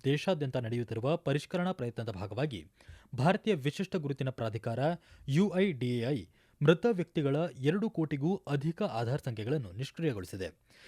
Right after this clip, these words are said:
ಈ ದತ್ತಾಂಶವನ್ನು ಭಾರತೀಯ ರಿಜಿಸ್ಟ್ರಾರ್ ಜನರಲ್, ರಾಜ್ಯಗಳು ಮತ್ತು ಕೇಂದ್ರಾಡಳಿತ ಪ್ರದೇಶಗಳಿಂದ ಯು ಐ ಡಿ ಎ ಐ ಪಡೆದುಕೊಂಡಿದೆ ಎಂದು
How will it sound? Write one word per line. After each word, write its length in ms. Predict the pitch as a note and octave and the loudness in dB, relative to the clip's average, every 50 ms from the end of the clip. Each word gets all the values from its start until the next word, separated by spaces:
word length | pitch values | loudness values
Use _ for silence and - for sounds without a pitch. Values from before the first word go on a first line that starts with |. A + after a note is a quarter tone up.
| - - - | -20 0 4
ಈ 80 | F3 F3 | 6 8
ದತ್ತಾಂಶವನ್ನು 720 | E3 E3 - - G#3+ G#3 - - F#3+ F3 E3 E3+ G3 G#3 | 8 8 6 6 2 2 2 0 -2 0 0 2 2 0
ಭಾರತೀಯ 480 | E3 A#2+ B2+ C#3+ D3 D3 - E3 D#3+ | 0 2 2 2 2 2 2 2 0
ರಿಜಿಸ್ಟ್ರಾರ್ 500 | C#3+ A#2+ B2 D3 C#3+ - - C#3+ C3+ A#2 | 2 0 -2 -4 -4 -2 -2 -2 -2 -2
ಜನರಲ್, 360 | - A#2 A2+ A#2 D3+ F3+ G3 - - _ _ _ _ - | -2 -4 -2 0 0 0 0 -4 -8 _ _ _ _ 2
ರಾಜ್ಯಗಳು 640 | B2 B2+ D3 C3+ - C3+ A#2+ B2 C#3 F3+ F#3 - C#3+ | 2 2 2 2 0 0 2 2 2 2 0 0 0
ಮತ್ತು 260 | D3 D#3+ - - D#3 | -2 0 0 -2 -2
ಕೇಂದ್ರಾಡಳಿತ 600 | - - D3+ D#3 D#3 F3 F3+ F#3+ F#3+ F#3 F3+ - | 0 2 2 2 4 2 2 2 0 0 -2 -2
ಪ್ರದೇಶಗಳಿಂದ 600 | D3 - B2 B2+ B2+ - B2 A#2 A#2+ A#2+ A#2+ B2+ D#3 F#3 G3 - - - - - _ - | -2 -2 -2 -2 -2 -2 -4 -4 -4 -4 -2 0 0 0 0 -2 -6 -14 -20 -14 _ 0
ಯು 260 | C#3+ F#3 A3+ A#3 G3 G#3 | 4 4 4 4 4 2
ಐ 140 | G#3+ G#3+ | 2 2
ಡಿ 200 | E3 C#3 D3+ D#3 | 2 2 0 2
ಎ 160 | D3 D3 D3 D3 | 2 2 2 2
ಐ 40 | |
ಪಡೆದುಕೊಂಡಿದೆ 560 | - - C3 D#3 E3+ - - C3 A#2 G#2+ A2 A2+ | 0 0 -2 -2 -2 -2 -2 -4 -4 -2 -2 -2
ಎಂದು 340 | D3 E3+ A#2+ F2+ E2 - | -2 -2 -2 -4 -8 -14